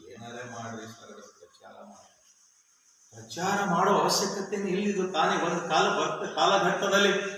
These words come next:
ರಾಮನ ಕಾಲದಲ್ಲಿ ವೈಭವಿತವಾಗಿ, ಅಂದಿನ ಸಂದರ್ಭದಲ್ಲಿ ತನ್ನ ತಂದೆಯ ಶ್ರಾದ್ದವನ್ನು ಇಲ್ಲೇ ಮಾಡ್ದ ಒಬ್ಬ ರಾಜ, ದೇಶದ ರಾಜ, ಒಬ್ಬ ಭಾರತದ ರಾಜ ಶ್ರೀಚಂದ್ರ, ಶ್ರೀರಾಮಚಂದ್ರ ಪ್ರಭುಗಳು ಆದರ್ಶ ಪುರುಷ.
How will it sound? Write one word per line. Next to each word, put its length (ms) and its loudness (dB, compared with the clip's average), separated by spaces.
ರಾಮನ 500 10
ಕಾಲದಲ್ಲಿ 500 8
ವೈಭವಿತವಾಗಿ, 800 8
ಅಂದಿನ 460 6
ಸಂದರ್ಭದಲ್ಲಿ 880 4
ತನ್ನ 240 8
ತಂದೆಯ 560 10
ಶ್ರಾದ್ದವನ್ನು 600 10
ಇಲ್ಲೇ 220 12
ಮಾಡ್ದ 520 10
ಒಬ್ಬ 140 6
ರಾಜ, 260 12
ದೇಶದ 420 10
ರಾಜ, 440 10
ಒಬ್ಬ 120 2
ಭಾರತದ 600 6
ರಾಜ 220 8
ಶ್ರೀಚಂದ್ರ, 540 -2
ಶ್ರೀರಾಮಚಂದ್ರ 1040 2
ಪ್ರಭುಗಳು 640 6
ಆದರ್ಶ 440 10
ಪುರುಷ. 260 8